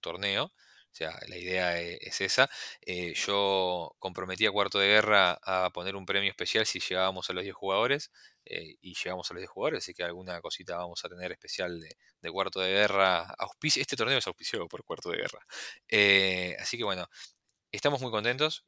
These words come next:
Mm, estamos viendo el retorno de algunos jugadores que hacía tiempo no veíamos. Eh, eh, vi-, vuelve Quique, que, que es el jugador de Legión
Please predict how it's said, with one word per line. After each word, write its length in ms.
Mm, 640
estamos 280
viendo 160
el 40
retorno 380
de 120
algunos 260
jugadores 340
que 60
hacía 180
tiempo 240
no 120
veíamos. 480
Eh, 520
eh, 180
vi-, 180
vuelve 320
Quique, 420
que, 120
que 140
es 120
el 60
jugador 300
de 60
Legión 460